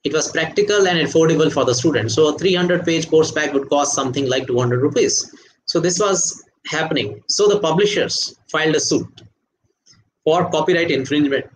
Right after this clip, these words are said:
saying that the, the photocopy guy and Delhi University have infringed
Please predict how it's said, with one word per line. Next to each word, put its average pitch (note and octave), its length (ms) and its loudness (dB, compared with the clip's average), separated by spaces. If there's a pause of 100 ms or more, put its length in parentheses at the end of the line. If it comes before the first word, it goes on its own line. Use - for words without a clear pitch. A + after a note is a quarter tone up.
(140)
saying F3+ 400 0
that E3 280 -4 (360)
the, - 120 -4 (800)
the C3+ 120 -4
photocopy E3+ 600 -2
guy C3+ 320 -4 (680)
and A3+ 220 0
Delhi F#3+ 160 0
University C#3 680 -2
have C#3+ 140 -2
infringed F#3 680 -2